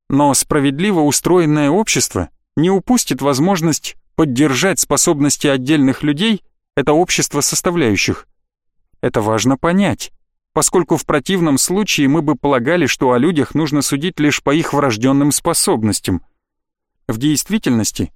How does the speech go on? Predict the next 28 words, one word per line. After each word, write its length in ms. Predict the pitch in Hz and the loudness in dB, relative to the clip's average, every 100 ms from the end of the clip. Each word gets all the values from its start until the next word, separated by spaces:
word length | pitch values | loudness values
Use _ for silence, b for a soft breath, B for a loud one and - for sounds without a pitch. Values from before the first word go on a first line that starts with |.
| _ _ | _ _
человек, 600 | - 139 127 196 - - | -2 0 0 0 -4 -6
у 100 | 131 | -4
которого 380 | 123 143 180 165 | -2 0 0 2
могло 320 | 147 143 131 | 2 2 0
не 140 | 170 151 | 0 0
быть 200 | 175 160 | 0 -2
определенных 640 | 139 139 135 147 160 - | -2 0 0 2 0 0
возможностей, 800 | 131 123 180 190 113 - 104 85 _ _ | 0 2 0 0 0 -2 -4 -6 _ _
если 320 | 143 160 151 | -2 0 0
бы 120 | 135 147 | 0 2
он 120 | 143 | 2
жил 200 | 143 131 | 2 2
в 60 | 127 | 2
изоляции, 640 | 143 147 110 - 98 87 - _ _ | 0 0 0 -2 -2 -2 -6 _ _
в 80 | - | -6
справедливо 640 | - 147 135 135 190 170 | -2 0 0 0 0 2
организованном 760 | 139 127 135 123 147 165 139 170 | 2 2 2 2 2 2 2 0
обществе 500 | 202 185 - 156 151 | 0 -2 -2 0 -2
вполне 420 | - 143 165 214 | 0 0 2 2
может 300 | 175 160 156 | 2 0 -2
компенсировать 800 | - 147 139 139 - 170 160 151 | -2 0 2 2 2 2 2 0
свои 320 | - 127 123 | 0 2 2
недостатки. 840 | 131 139 156 - 156 117 - 92 - _ _ _ _ _ _ _ _ | 2 2 0 0 0 -2 -2 -6 -6 _ _ _ _ _ _ _ _
Допустим, 540 | 180 196 262 - 214 | -4 0 0 2 0
что 300 | 156 - 160 | 0 0 0
наши 280 | 143 196 - | 2 0 0
личные 400 | 143 185 - 151 | -2 -2 -2 0
недостатки 760 | 135 123 123 - 196 - 175 | 2 2 0 0 -2 0 -2